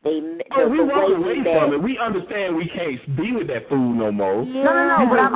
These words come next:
Speaker 1: I'm, I'm, what I'm trying to explain is they, they're telling you that, um, well, how do you feel? Well, how do you, why, where do you think this chemistry came from? Why do you think the chemistry was
Speaker 2: Oh.
Speaker 1: so good? Because of the way you met, when you met, how you met,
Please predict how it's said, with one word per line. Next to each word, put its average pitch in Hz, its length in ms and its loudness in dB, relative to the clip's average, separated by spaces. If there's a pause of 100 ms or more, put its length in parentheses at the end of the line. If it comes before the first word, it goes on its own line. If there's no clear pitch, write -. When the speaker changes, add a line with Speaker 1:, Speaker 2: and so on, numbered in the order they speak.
Speaker 1:
I'm, 262 100 -2
I'm, 254 240 0
what 294 140 0
I'm 285 120 -4
trying 339 320 0
to 269 120 2
explain 294 580 -2
is 180 340 0 (600)
they, 214 300 0
they're 220 140 0 (100)
telling 240 300 0
you 220 140 -4
that, 196 200 0
um, 170 480 -4 (440)
well, 175 340 -2
how 240 160 0
do 226 100 -2
you 208 140 -6
feel? 202 320 0
Well, 180 140 -4
how 233 120 -2
do 220 60 -4
you, 180 140 -8
why, 202 280 -2
where 190 280 -2
do 240 60 -4
you 233 40 -6
think 240 160 -6
this - 180 -16
chemistry 226 360 -4
came 156 260 -6
from? 156 160 -8
Why 175 120 -2
do 190 60 0
you 185 60 -4
think 190 140 -6
the - 80 -14
chemistry 131 340 0
was 175 180 -4
Speaker 2:
Oh. 170 100 -2
Speaker 1:
so 165 60 -6
good? 208 280 0 (280)
Because 202 600 -2 (220)
of 190 120 -4
the 190 80 0
way 208 320 2
you 180 240 -6
met, 135 280 -6 (120)
when 226 380 0
you 170 180 -6
met, 139 240 -4 (160)
how 254 320 -2
you 190 220 -4
met, 151 320 -4